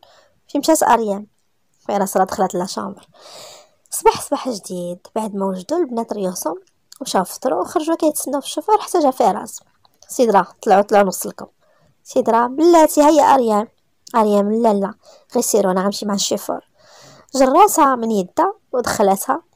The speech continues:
اريم ركبات اللور وسيدرا القدام، طرق كلها وهي ساكته حتى وصلوا.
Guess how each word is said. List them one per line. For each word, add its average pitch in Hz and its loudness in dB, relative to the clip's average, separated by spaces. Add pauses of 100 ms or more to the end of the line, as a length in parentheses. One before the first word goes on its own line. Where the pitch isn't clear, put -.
(340)
اريم 240 2
ركبات 220 -4
اللور 262 -4
وسيدرا 285 -2
القدام، 240 -6 (100)
طرق - -8
كلها 285 0
وهي 226 0
ساكته 226 -4
حتى - -2
وصلوا. - -8